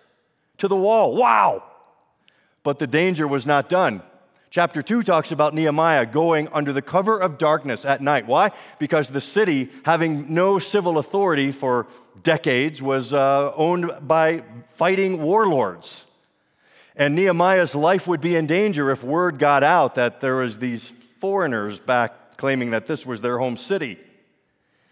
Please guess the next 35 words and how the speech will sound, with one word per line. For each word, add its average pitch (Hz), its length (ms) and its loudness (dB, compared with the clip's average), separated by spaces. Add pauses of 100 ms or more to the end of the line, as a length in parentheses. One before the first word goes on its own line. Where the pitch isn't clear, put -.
(400)
So 160 180 -2
under 170 100 0
the 165 80 -2
cover 175 320 0
of 147 120 -4
darkness, 151 720 -2 (800)
he 143 120 -6
goes 143 440 2
and 123 100 -2
he 123 60 -4
surveys 135 500 -4
the 123 80 -6
walls 123 480 2
and 113 160 -6
gets 120 360 -6
the, 110 320 -6 (580)
the 107 140 -4
lay 135 180 2
of 123 140 0
the 117 80 -2
land 127 340 0
for 113 220 -4
the 107 100 -6
repairs. 107 720 -4
Now 113 240 0
we 107 120 -6
come 113 200 -6
to 110 80 -6
chapter 104 400 -6
three, 180 320 -2
and 120 100 -2
it's 113 140 -6
suddenly 131 340 -2
as 107 160 -4
if, 110 180 -4